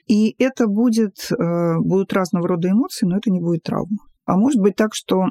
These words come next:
то, о чём вы говорите. Я могу жить на земле, которая пропитана кровью моих предков, и стараться этого не замечать. Или просто не замечать. Или, наоборот,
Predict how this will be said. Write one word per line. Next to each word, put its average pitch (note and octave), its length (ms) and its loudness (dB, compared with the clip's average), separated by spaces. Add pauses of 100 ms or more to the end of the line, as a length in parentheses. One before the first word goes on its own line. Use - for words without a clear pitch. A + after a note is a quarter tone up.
(120)
то, - 120 4
о F#3+ 60 2
чём F#3 180 -2
вы E3+ 80 0
говорите. D#3+ 460 -4 (260)
Я D#3+ 160 2
могу E3 280 -2
жить F3+ 380 -4 (140)
на F3+ 160 2
земле, E3 400 0 (120)
которая D3+ 640 -2 (400)
пропитана D#3+ 480 0
кровью D3+ 320 0
моих D3 260 -2
предков, - 420 -4 (380)
и G3 440 0 (140)
стараться F3+ 540 -4
этого D#3+ 300 -2
не D3 220 0
замечать. - 600 -6 (340)
Или G3+ 140 2
просто - 380 -6
не B2 120 -2
замечать. - 580 -6 (400)
Или, F#3 640 0
наоборот, D#3 720 -2